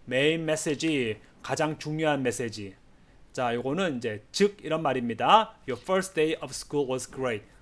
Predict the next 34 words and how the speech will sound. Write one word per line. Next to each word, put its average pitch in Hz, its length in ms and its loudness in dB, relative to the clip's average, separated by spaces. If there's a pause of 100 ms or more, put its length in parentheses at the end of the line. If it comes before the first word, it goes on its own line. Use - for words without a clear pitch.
내가 180 240 2
기억하고 202 380 4
싶은 190 280 -6
건 175 120 2
세부적인 190 500 -2
내용이 143 260 0
아니라 123 440 2 (280)
학교 190 400 -2
첫날은 180 440 2
정말 147 300 -2
좋았어. 123 580 -2
예를 127 200 0
들면 135 560 4 (420)
요런 277 260 4
것만 214 400 8
잘 135 520 6
전달할 156 460 2
수 - 160 -6
있다면 127 540 2 (280)
굳이 247 240 2
모든 220 400 4
걸 262 140 10
다 160 160 4
기억하지 156 640 0 (120)
않는다라는 127 500 2
거죠. 117 560 0 (460)
아시겠죠? 214 600 0 (320)
좋습니다. 131 520 -10 (480)
자, 165 180 0
그 190 80 0
다음에 196 480 8 (380)
칠 220 140 4
번 208 140 6
문장. 147 440 4